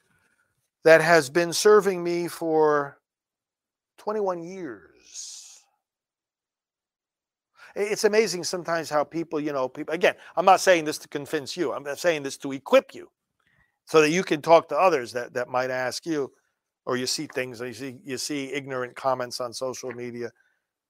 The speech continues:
For twenty-one years, attorneys, experts in canon law, the law of the church, experts in civil law here in the United States and in Rome have defended me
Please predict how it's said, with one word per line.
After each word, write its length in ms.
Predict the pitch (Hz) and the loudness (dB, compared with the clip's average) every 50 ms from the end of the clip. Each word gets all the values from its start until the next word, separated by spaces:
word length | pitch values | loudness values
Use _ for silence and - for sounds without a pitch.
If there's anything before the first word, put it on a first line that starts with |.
| _ _ _ _ _ _ _ _ _ _ _ _ _ _ _ _ _ _ _ _ _ _ _ _ _ _ _ _ _ _ _ _ _ _ _ _ _ _ _ _ _ _ _ _ _ _ _ _ _ _ _ _ _ _ _ _ _ _ _ _ _ - | _ _ _ _ _ _ _ _ _ _ _ _ _ _ _ _ _ _ _ _ _ _ _ _ _ _ _ _ _ _ _ _ _ _ _ _ _ _ _ _ _ _ _ _ _ _ _ _ _ _ _ _ _ _ _ _ _ _ _ _ _ -2
For 140 | - 170 - | -2 0 2
twenty-one 380 | - 226 254 240 220 202 185 | 2 2 2 4 2 2 2
years, 560 | 175 180 190 185 165 151 143 123 - - - - _ _ _ _ - | 2 0 2 2 2 2 -2 -4 -6 -10 -12 -14 _ _ _ _ -8
attorneys, 800 | - - - - 180 185 185 175 160 151 151 131 - - - _ _ _ _ _ | -8 -8 -6 -4 -4 -4 -4 -4 -6 -6 -6 -8 -8 -12 -14 _ _ _ _ _
experts 500 | - 185 - - - - 170 160 151 - | 0 0 0 -2 -4 -2 -2 -2 -2 -6
in 120 | 151 143 135 | -10 -12 -12
canon 380 | - - 175 170 170 165 156 | -12 -8 -8 -8 -6 -6 -4
law, 420 | 151 147 143 135 135 131 131 131 - _ _ | -2 0 2 4 4 4 2 0 -2 _ _
the 100 | - 127 | -4 -4
law 180 | 127 147 160 151 | 0 2 2 2
of 80 | 139 | 0
the 80 | 139 135 | -2 -10
church, 440 | - - 135 131 127 123 - - _ _ _ _ _ _ _ _ - | -12 -10 -8 -8 -8 -10 -12 -20 _ _ _ _ _ _ _ _ 4
experts 500 | 156 156 - - - 160 151 139 - 147 | 4 4 4 0 -2 -2 -2 -2 -6 -10
in 100 | 139 123 | -10 -8
civil 360 | - - 175 160 151 151 143 | -6 -4 -4 0 0 0 2
law 180 | 131 127 127 123 | 2 2 2 2
here 280 | 123 - 196 185 180 | 0 0 0 2 2
in 60 | 175 | 2
the 60 | 170 165 | -2 -2
United 320 | 156 151 147 139 139 131 | -2 -2 -2 -2 -4 -8
States 560 | - - - 127 120 123 127 - - - - _ _ _ _ _ _ _ - | -12 -8 -6 -6 -6 -6 -8 -12 -14 -14 -16 _ _ _ _ _ _ _ 2
and 280 | 175 185 208 226 240 | 4 6 6 4 4
in 120 | 247 240 240 | 2 2 4
Rome 600 | 226 202 190 180 170 170 165 165 175 196 226 254 - _ _ _ _ _ _ _ _ _ _ _ _ _ _ _ _ _ _ _ _ _ _ _ _ _ _ _ _ _ _ | 8 10 12 12 10 10 6 4 2 0 -6 -10 -12 _ _ _ _ _ _ _ _ _ _ _ _ _ _ _ _ _ _ _ _ _ _ _ _ _ _ _ _ _ _
have 200 | - 190 175 151 | 4 6 8 8
defended 580 | 208 - - 269 311 339 339 285 180 127 - - | 4 6 8 8 8 8 6 2 0 -2 -4 -14
me 80 | - | -20